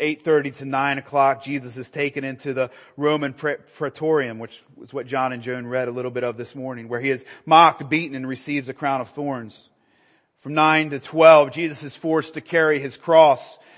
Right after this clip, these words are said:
to Golgotha and the crucifixion begins. From twelve to three P M, darkness is over the, over the, the earth as Jesus is on the cross. And at three P M, Jesus dies. And by,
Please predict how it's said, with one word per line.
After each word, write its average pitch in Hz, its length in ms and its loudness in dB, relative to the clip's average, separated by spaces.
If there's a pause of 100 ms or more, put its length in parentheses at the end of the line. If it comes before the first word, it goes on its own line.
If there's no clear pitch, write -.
(180)
to 151 80 -6
Golgotha 143 560 2
and 127 140 -8
the 131 60 -8
crucifixion 143 680 -8
begins. 139 440 -4
From 135 240 -6 (260)
twelve 185 460 8
to 165 100 -2
three 185 440 -4
P 208 340 -2
M, 147 200 0
darkness 170 520 4
is 151 100 -6
over 165 280 2
the, 147 180 2 (500)
over 170 280 2
the, 156 200 0 (140)
the 160 160 4
earth 170 320 4
as 139 180 -2
Jesus 170 400 -8
is 151 140 -12
on 160 120 -2
the 143 60 -8
cross. 175 480 6
And 151 80 -4
at 143 160 -6
three 180 300 -2
P 165 280 -6
M, 135 360 -2 (360)
Jesus 135 640 -10 (300)
dies. 120 460 2
And 120 100 -12
by, 117 320 -4